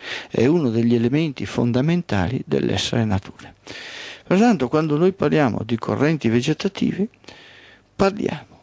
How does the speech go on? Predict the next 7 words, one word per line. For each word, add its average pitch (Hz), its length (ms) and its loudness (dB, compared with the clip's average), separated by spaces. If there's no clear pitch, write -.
di 156 220 0
sviluppo 156 720 -2
della 127 220 -2
struttura 123 840 -2
emozionale 113 920 2
delle 98 220 -2
persone, 170 560 0